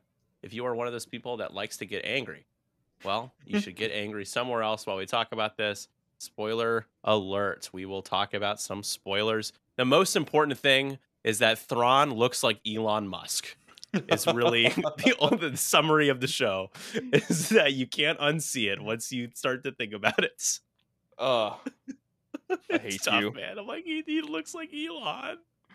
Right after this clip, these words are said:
Speaker 1: He's a, it's, it's Michelson too. It's, it's Lars
Speaker 2: It's like
Speaker 1: Michelson,
Speaker 2: Elon,
Speaker 1: the,
Speaker 2: if he
Speaker 1: the
Speaker 2: blew
Speaker 1: voice
Speaker 2: himself.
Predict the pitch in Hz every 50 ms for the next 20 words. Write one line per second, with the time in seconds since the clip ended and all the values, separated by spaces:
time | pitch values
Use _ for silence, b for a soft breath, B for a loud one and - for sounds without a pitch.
0 | B B B B B B B B B B - 262 254 240 202 - - 185 175 -
1 | 180 208 - - 180 180 185 190 - 214 - - 233 220 190 - 214 202 208 226
2 | 233 - - - 175 - - 165 180 185 180 180 170 151 - 220 208 190 190 202
3 | 190 160 131 123 123 120 127 127 127 - 135 160 170 156 127 175 180 220 - -
4 | -